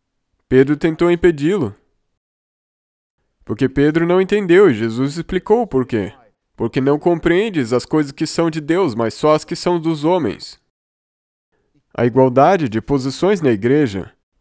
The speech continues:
com relação à ordenação de tantos homens como mulheres, não é um ensinamento bíblico.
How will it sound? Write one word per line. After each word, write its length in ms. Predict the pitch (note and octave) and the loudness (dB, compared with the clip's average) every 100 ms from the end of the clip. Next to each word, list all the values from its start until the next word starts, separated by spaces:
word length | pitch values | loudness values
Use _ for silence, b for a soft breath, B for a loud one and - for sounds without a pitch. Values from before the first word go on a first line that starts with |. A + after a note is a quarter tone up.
| - | -6
com 120 | B2+ | 0
relação 520 | C3 C#3 C#3+ - F3 | 2 4 2 2 2
à 40 | E3 | 4
ordenação 640 | C3+ B2 B2+ B2 D3 C#3+ | 4 2 0 0 0 0
de 80 | A#2+ | 0
tantos 380 | D3+ D3+ B2+ C3 | -2 -2 0 2
homens 260 | C#3+ B2 | 2 2
como 260 | - B2+ A#2 | -2 -2 -2
mulheres, 600 | A2+ B2+ E3 G#2+ - - _ _ - | 0 2 2 -2 -6 -18 _ _ -6
não 280 | A#2+ D3 | -2 0
é 100 | D#3+ | 2
um 80 | G#3 | 0
ensinamento 580 | G3+ - C3+ A#2+ G#2+ A2 | 0 -2 0 0 -2 -4
bíblico. 540 | G2+ G#2 - - - | -4 -4 -4 -14 -20